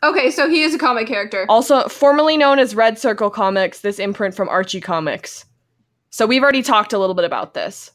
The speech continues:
Speaker 1: So that's, like, a deep dive reference, actually.
Speaker 2: Yeah.
Speaker 1: That's cool.
Speaker 2: I'm so glad I found that just now.
Speaker 1: Yeah,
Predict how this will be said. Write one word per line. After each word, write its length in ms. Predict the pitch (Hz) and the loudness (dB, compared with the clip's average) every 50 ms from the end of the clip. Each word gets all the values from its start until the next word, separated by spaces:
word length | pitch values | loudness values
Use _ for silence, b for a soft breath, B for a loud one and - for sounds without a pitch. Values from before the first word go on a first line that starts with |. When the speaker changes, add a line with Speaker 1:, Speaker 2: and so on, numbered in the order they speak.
| b b b b b | b b b b b
Speaker 1:
So 120 | - - | -6 -4
that's, 240 | 294 285 302 370 - | -2 0 0 0 0
like, 140 | - 523 - | 0 0 0
a 80 | 233 208 | 0 -4
deep 420 | 208 - - 240 254 254 247 - | -4 -8 -8 -4 -4 -4 -4 -2
dive 360 | - 233 208 202 190 202 196 - | -2 0 0 0 -2 -4 -4 -4
reference, 400 | - 254 311 277 156 165 190 190 | -4 -4 -2 -4 -6 -6 -6 -6
actually. 480 | 147 147 - - - - - 107 - - | -6 -6 -6 -8 -10 -8 -8 -10 -10 -6
Speaker 2:
Yeah. 440 | 202 208 214 202 175 101 113 196 208 _ _ _ _ - | -2 0 2 2 2 0 -2 -6 -10 _ _ _ _ -2
Speaker 1:
That's 200 | 277 415 508 - | -2 -2 -2 -4
cool. 480 | - - 294 403 381 247 170 160 - - | -4 -2 0 2 2 2 0 -2 -4 -4
Speaker 2:
I'm 140 | - 427 480 | -2 -2 0
so 140 | - 370 262 | 2 0 2
glad 200 | 233 269 277 294 | 2 2 2 4
I 40 | 320 415 | 2 2
found 240 | 403 494 508 508 440 | 2 2 2 2 2
that 120 | 320 254 - | 0 -2 -2
just 160 | 202 202 - | -4 -4 -2
now. 340 | 226 208 196 175 175 190 - _ _ | 0 0 0 0 -2 -4 -6 _ _
Speaker 1:
Yeah, 500 | - 269 302 539 523 277 202 220 240 240 | -4 0 2 2 2 2 0 -2 -4 -8